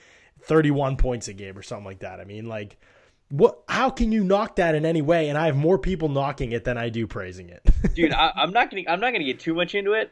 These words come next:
Speaker 2: Uh, anyone who follows me on Twitter knows that I am a devout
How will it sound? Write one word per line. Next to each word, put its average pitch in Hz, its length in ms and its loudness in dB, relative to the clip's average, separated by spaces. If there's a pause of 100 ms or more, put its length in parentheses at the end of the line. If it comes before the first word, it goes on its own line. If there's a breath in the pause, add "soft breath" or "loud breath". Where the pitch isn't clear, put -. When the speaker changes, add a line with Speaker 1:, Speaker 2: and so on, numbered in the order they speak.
Speaker 2:
Uh, 113 680 10
anyone 165 300 0
who 156 80 -2
follows 156 280 4
me 156 80 -2
on 135 120 2
Twitter 156 260 0
knows 139 280 0
that 139 80 -2
I 131 140 6
am 135 120 2
a 117 120 0
devout 110 760 -2